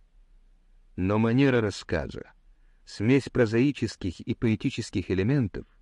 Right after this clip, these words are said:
отступление и присутствие автора в своем творении — все это есть дело Байрона. Всеобъемлющему характеру Евгения Онегина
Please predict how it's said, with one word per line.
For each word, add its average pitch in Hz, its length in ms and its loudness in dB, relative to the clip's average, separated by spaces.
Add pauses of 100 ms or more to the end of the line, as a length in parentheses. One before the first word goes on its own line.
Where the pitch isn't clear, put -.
(440)
отступление 107 960 2
и 87 40 -2
присутствие 92 680 -2
автора 131 540 -2
в - 40 -10
своем 98 320 -2
творении — 80 720 -4 (480)
все 180 320 0
это 180 160 0
есть 120 500 0 (140)
дело 95 400 2
Байрона. 71 460 -6 (1800)
Всеобъемлющему 180 960 0
характеру 143 540 0
Евгения 104 540 0
Онегина 90 600 -2